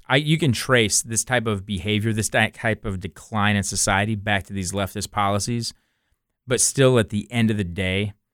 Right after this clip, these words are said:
like, good parenting, the ability to, like, just see other people as human beings. I can't, it is beyond me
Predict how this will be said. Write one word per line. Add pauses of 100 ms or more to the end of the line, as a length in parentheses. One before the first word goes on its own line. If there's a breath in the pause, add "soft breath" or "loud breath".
(1120)
like,
good
parenting, (580)
the
ability
to,
like,
just
see
other
people
as
human
beings.
I
can't, (840)
it
is
beyond
me